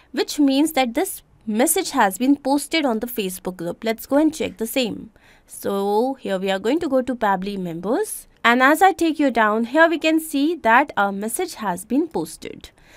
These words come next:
So this means that our integration is a success. Let's check the same in real time. So I'm going to take you back to Telegram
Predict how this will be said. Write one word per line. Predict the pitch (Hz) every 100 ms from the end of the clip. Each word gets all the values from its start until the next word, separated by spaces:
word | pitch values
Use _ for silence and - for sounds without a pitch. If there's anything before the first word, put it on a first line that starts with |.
| - -
So | - 330
this | 262 415 -
means | 294 294 302
that | - 240 -
our | 240 277
integration | 311 285 285 311 311 320
is | 320
a | 320
success. | 320 320 - 202 - - - - - -
Let's | 381 427
check | - 330 285
the |
same | 330 - 320 320
in | 320
real | 262 262 247
time. | 220 190 185 202
So | - 240
I'm | 226
going | 269 349
to | 427
take | 320 311 -
you | 262 277
back | 226 220 214 -
to | 294
Telegram | 247 208 180 185 202